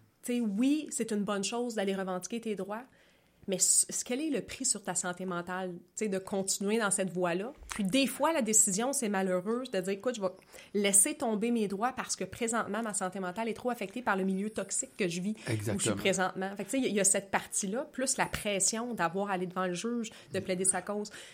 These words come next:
Speaker 1: Donc, c'est, c'est, c'est très anxiogène, tout ça,
Speaker 2: Puis il y a
Speaker 1: donc.
Speaker 2: des juges, parfois, j'ai vu aussi, qui t'arrangent, s'arrangent pour que t'aies l'air un petit peu,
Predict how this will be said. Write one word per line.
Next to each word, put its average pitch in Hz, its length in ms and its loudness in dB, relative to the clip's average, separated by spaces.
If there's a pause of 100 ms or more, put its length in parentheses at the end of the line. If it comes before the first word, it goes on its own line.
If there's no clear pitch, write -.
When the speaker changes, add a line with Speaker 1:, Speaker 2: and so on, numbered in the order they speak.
Speaker 1:
Donc, 208 200 4
c'est, 226 80 4
c'est, 226 240 4
c'est 240 180 0
très 349 380 4
anxiogène, 202 880 2
tout - 120 -12
ça, 170 180 0
Speaker 2:
Puis 156 80 4
il - 20 6
y 123 40 6
a 117 40 0
Speaker 1:
donc. 117 80 0
Speaker 2:
des 117 160 -2
juges, 120 360 0
parfois, - 320 -2 (220)
j'ai 104 80 0
vu 104 140 -6
aussi, 120 320 -6
qui - 140 -14
t'arrangent, 101 360 -4
s'arrangent 110 460 -6
pour - 180 -10
que - 60 -14
t'aies 107 120 -6
l'air 104 280 -4
un 98 80 -6
petit - 160 -10
peu, 104 160 -6